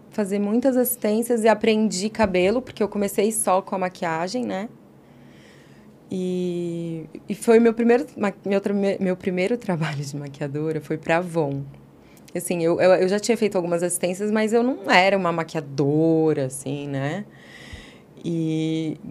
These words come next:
e era um trabalho simples, de não, de, de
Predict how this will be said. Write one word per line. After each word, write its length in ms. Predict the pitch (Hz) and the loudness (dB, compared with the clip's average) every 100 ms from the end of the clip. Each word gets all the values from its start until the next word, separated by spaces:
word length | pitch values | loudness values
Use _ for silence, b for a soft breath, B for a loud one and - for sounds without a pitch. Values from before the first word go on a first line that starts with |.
| 156 - | -16 -6
e 160 | 190 | 4
era 320 | 220 247 285 285 | 6 6 6 4
um 120 | 262 | 2
trabalho 500 | 269 247 247 277 285 | 4 4 6 4 2
simples, 600 | 277 - 240 254 226 208 | 0 2 4 4 2 2
de 80 | 214 | 2
não, 440 | 208 233 - 214 | 2 2 2 0
de, 300 | 208 208 202 - | 0 -2 -2 -6
de 600 | - 190 185 175 170 | -6 -2 -2 -2 -6